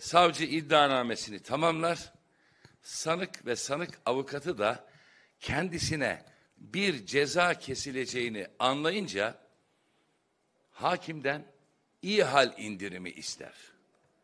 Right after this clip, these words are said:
Bunun için de genelde son karar duruşmalarında, şey, yargılanan sanıklar güzel,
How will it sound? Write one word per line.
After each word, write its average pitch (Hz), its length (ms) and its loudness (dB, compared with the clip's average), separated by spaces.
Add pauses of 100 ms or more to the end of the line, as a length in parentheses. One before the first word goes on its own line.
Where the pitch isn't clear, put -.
(460)
Bunun 190 140 -4
için 160 300 -4
de 117 80 0
genelde 143 680 4
son 156 300 0
karar 147 420 8
duruşmalarında, 95 1000 -2 (560)
şey, 113 340 -6
yargılanan 135 720 2
sanıklar 147 680 0 (1080)
güzel, 143 400 6